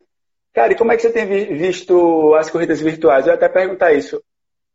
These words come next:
Érica vai correr os vinte e um, vai fazer parte de alguma corrida virtual ou é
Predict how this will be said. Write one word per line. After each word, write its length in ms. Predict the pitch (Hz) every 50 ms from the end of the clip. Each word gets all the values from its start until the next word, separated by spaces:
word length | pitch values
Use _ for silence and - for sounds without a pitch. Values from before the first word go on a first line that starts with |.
| _ _ _ _ _ _ -
Érica 340 | 147 151 151 165 156 156
vai 180 | 147 151 147 147
correr 180 | 143 139 143 143
os 100 | 135 120
vinte 360 | 123 131 143 151 151 - -
e 60 | 147
um, 260 | 135 127 123 123 123 113
vai 200 | 127 131 127 123
fazer 300 | 127 131 127 120 127 -
parte 260 | - 123 123 - 123
de 60 | 131
alguma 240 | 123 120 127 123 123
corrida 280 | 127 127 127 123 123 120
virtual 580 | 127 123 123 _ 131 127 127 131 139 147 156 156
ou 80 | 160
é 920 | 160 160 156 156 151 143 139 135 131 123 120 113 113 107 104 98 98 -